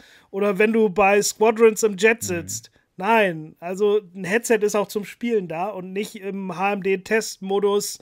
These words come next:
Speaker 1: irgendwelche Ränder möglichst scharf lesen zu können, ne? Und ich glaube auch, dass viele Entwickler gar nicht auf die Idee kommen,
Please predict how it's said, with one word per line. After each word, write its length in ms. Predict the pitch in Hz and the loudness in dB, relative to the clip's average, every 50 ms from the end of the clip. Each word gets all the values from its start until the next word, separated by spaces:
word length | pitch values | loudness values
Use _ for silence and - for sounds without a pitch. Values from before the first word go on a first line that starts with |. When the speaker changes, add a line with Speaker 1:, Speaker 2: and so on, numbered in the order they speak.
| _ - - - - - - _ _ | _ -20 -20 -20 -20 -20 -20 _ _
Speaker 1:
irgendwelche 1040 | - 220 240 240 220 190 208 208 214 214 - - 220 208 202 202 196 196 185 170 170 175 | 4 6 6 6 6 2 4 4 4 4 4 2 2 2 2 0 -2 -4 -6 -8 -4 0
Ränder 560 | 196 214 240 247 240 220 208 202 196 196 190 | 2 2 4 4 4 4 4 2 0 -2 -4
möglichst 440 | 185 190 214 233 233 - 214 - - | -4 -2 -2 -2 0 -2 -6 -6 -4
scharf 220 | - 190 185 185 | -4 -4 -4 -4
lesen 300 | - 208 233 226 185 170 | -4 -4 -4 -4 -4 -8
zu 160 | - - 143 | -14 -16 -18
können, 340 | - - 170 147 143 143 135 | -14 -12 -10 -10 -10 -10 -14
ne? 220 | 139 156 190 233 233 - - - 135 - | -12 -8 -8 -8 -10 -10 -18 -18 -14 -10
Und 100 | 185 185 | -8 -8
ich 120 | 185 - | -8 -4
glaube 420 | - 202 196 233 269 247 220 196 160 | -2 2 4 4 4 4 2 0 0
auch, 340 | 165 170 214 262 269 - _ - _ _ | 0 0 0 0 -2 -4 _ -20 _ _
dass 180 | - 175 160 - | -12 -10 -10 -6
viele 240 | - 254 262 254 208 | -2 -2 0 2 0
Entwickler 600 | 180 175 170 202 285 277 - 214 175 170 208 - - - _ _ _ | -2 -2 -6 -8 -8 -6 -4 -2 -2 -2 -2 -4 -10 -20 _ _ _
gar 160 | - 151 156 | -12 -8 -8
nicht 120 | 185 165 165 | -6 -6 -6
auf 140 | 175 - | -8 -8
die 120 | - 180 175 | -10 -12 -12
Idee 240 | 151 160 185 220 233 | -4 0 0 0 0
kommen, 440 | - - 180 175 180 220 254 254 | 0 -2 -2 -2 -2 -2 -6 -8